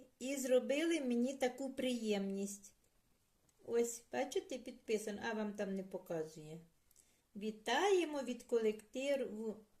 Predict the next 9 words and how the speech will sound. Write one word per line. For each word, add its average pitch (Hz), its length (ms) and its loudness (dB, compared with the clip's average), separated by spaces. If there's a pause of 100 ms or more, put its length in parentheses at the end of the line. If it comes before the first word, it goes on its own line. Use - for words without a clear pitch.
(180)
Лаврівської 208 800 -4
школи. - 520 -8 (1500)
Така, 294 420 -2 (440)
таку 247 300 0
маю 269 340 0
велику, 247 520 2 (840)
е, 196 240 -2
кружку 269 560 -2
для 240 400 4